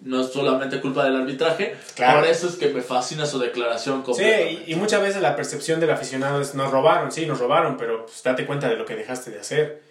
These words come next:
Speaker 2: Tuviste una enfrente de la portería y si la fallas, ni con el var en, a tu favor, ¿quién te ayuda? Ponle que va cero cero y no, no hay una jugada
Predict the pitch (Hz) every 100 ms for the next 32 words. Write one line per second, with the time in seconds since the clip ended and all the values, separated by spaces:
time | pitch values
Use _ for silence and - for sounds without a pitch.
0 | _ 127 143 151 147 127 139 135 127 113
1 | 117 110 113 147 147 - - 113 110 131
2 | 139 160 185 - - _ _ - 147 147
3 | 135 131 143 175 165 143 143 135 131 131
4 | 131 160 - - - _ - 147 131 120
5 | 185 175 - - _ _ _ _ _ _
6 | _ - 185 220 180 190 196 202 160 190
7 | 175 131 - - 147 131 131 127 123 127
8 | 127 151 170 170 160 160 165 147 135 143
9 | 151 147 - -